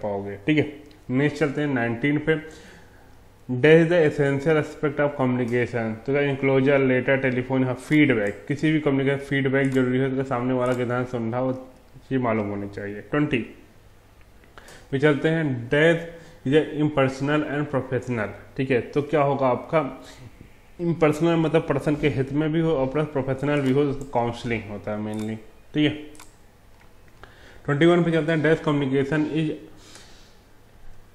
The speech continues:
unsuitable for lengthy message, अगर lengthy message है तो obvious सी बात है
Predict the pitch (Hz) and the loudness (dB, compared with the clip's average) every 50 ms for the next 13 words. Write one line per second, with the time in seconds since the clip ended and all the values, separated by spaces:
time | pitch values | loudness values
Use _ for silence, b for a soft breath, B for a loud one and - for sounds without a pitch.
0 | - - - - 160 170 170 170 165 147 131 127 139 139 131 135 151 151 143 143 | -20 -10 -2 2 2 4 4 4 2 0 2 4 4 4 6 6 4 4 4 2
1 | - 147 139 135 127 123 120 120 123 131 135 135 143 139 147 160 151 143 123 117 | 2 2 4 4 4 4 2 2 4 4 4 4 4 4 4 4 4 4 2 2
2 | 110 107 - 113 110 101 95 95 101 101 101 - - - - - 127 139 143 139 | 0 -2 0 0 -2 -2 -2 -6 -8 -10 -12 -12 -16 -20 -12 -4 0 2 2 4
3 | 135 135 139 143 143 156 170 160 160 156 147 - - 165 160 160 151 156 135 131 | 4 2 2 2 4 4 4 4 4 2 2 2 4 4 4 4 4 4 4 4
4 | 135 147 147 160 143 135 135 131 127 | 4 4 2 2 2 2 4 4 2